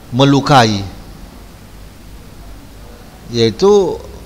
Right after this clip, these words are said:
melukai ini maksudnya adalah membunuh hewan yang di luar penguasaan kendali. Ya, membunuh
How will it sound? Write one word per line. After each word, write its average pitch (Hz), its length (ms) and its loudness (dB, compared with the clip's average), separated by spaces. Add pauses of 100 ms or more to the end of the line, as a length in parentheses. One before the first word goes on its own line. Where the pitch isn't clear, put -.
melukai 135 580 4
ini 202 160 0
maksudnya 156 680 0
adalah 117 600 0 (1400)
membunuh 156 800 4 (240)
hewan 156 760 4 (1120)
yang 190 480 6
di 185 200 6
luar 190 600 6
penguasaan 190 960 4
kendali. 185 680 4 (2000)
Ya, 123 240 0
membunuh 135 640 0